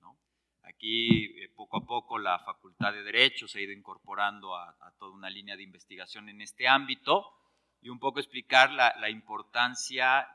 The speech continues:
de esta, de este tema para este ámbito jurídico del bioderecho. Bueno, ¿qué entendemos de entrada por bioderecho? Bueno, la definición lo dice, es toda esa rama del derecho que tiene que ver con el ambiente o la cuestión de la vida,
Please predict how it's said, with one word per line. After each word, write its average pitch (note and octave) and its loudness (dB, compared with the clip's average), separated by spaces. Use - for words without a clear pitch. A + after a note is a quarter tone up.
de A2 -12
esta, A#2 -14
de A2+ -18
este A2+ -16
tema C3 2
para G2 -6
este G#2+ -14
ámbito G2+ -10
jurídico G2 -16
del E2+ -20
bioderecho. F2 -20
Bueno, D#3+ 2
¿qué G3 10
entendemos G3 2
de B2+ -2
entrada E3 8
por C3 -2
bioderecho? B2+ 0
Bueno, B2 -10
la G#2+ -4
definición A#2 -8
lo C3 -4
dice, E3 -2
es B2+ 2
toda C3 -6
esa A#2 -6
rama B2+ 0
del B2 -8
derecho C#3 -2
que - -14
tiene A#2+ -12
que A#2+ -4
ver C3 6
con B2+ -6
el G2+ -12
ambiente G#2+ -10
o G2+ -18
la F#2 -16
cuestión - -20
de G#2 -16
la F#2+ -2
vida, G#2+ -8